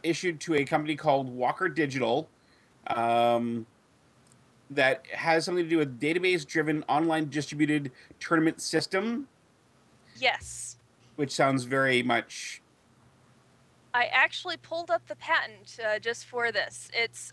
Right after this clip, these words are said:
Speaker 2: a method of conducting an electronic tournament, tournament for a plurality of players where you exchange information between a central controller and a player.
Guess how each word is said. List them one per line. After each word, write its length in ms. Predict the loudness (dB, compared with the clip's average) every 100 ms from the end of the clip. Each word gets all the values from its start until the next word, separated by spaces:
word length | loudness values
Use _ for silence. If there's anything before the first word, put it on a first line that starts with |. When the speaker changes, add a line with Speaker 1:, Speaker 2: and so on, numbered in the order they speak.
| _
Speaker 2:
a 80 | -4
method 400 | 0 -2 0 -2
of 280 | -2 -6 -20
conducting 680 | -8 0 0 0 -10 -10
an 80 | -8
electronic 580 | -2 -2 -2 -2 -2 -2
tournament, 440 | -8 -8 -6 -8 -12 _
tournament 380 | -6 -4 -2 -4
for 140 | 0 -2
a 40 |
plurality 640 | -2 -6 2 4 4 2
of 140 | -4 -8 -2
players 600 | 2 2 0 -4 -16 -20 -20 -20 -20 _ _ _ _ _ _
where 200 | 2 4
you 180 | 4 0
exchange 460 | -4 -4 -4 -4 -6
information 580 | -10 -2 -2 -2 -8 -12
between 260 | -10 -10
a 40 | -6
central 340 | -6 -4 -6
controller 600 | -6 -10 0 2 2 2
and 120 | 0 -2
a 20 |
player. 400 | 2 2 2